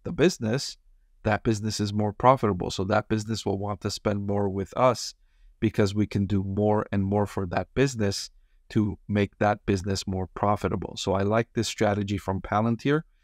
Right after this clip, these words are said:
When you have this kind of confidence, this many years of relationships with businesses and governments where you've gained confidence that your service is so valuable,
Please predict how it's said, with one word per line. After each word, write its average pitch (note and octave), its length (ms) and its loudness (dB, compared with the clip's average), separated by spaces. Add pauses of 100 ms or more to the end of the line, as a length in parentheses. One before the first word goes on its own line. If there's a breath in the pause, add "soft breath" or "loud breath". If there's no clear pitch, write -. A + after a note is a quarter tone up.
(200)
When A#2+ 200 4
you A#2 100 4
have A2+ 220 2
this A2 160 -2
kind G#2 300 -2
of - 140 -6
confidence, A2 580 -2
this - 280 -2
many C3+ 220 4
years G#2 720 2 (440)
of G#2 180 0
relationships G#2+ 840 2
with G2+ 280 2 (200)
businesses A2 640 0
and F#2+ 180 -2
governments A#2+ 560 0
where G2 320 0 (500)
you've G#2+ 200 -2
gained A2 280 4
confidence A2 580 0
that G#2 240 0
your G2+ 160 -2
service G2+ 580 0
is G2 240 -2
so G2+ 220 0
valuable, G#2+ 580 -2